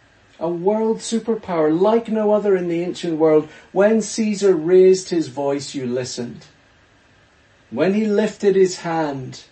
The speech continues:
you obeyed. His rule was law.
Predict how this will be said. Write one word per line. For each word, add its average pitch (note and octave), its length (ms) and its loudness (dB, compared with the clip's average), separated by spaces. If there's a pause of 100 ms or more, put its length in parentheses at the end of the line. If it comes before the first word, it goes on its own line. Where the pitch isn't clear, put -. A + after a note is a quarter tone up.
(280)
you C#3+ 240 -2
obeyed. A#2 640 -2 (1400)
His A3 420 0
rule C#3+ 460 -2
was D#3 340 -8
law. F#3 580 -8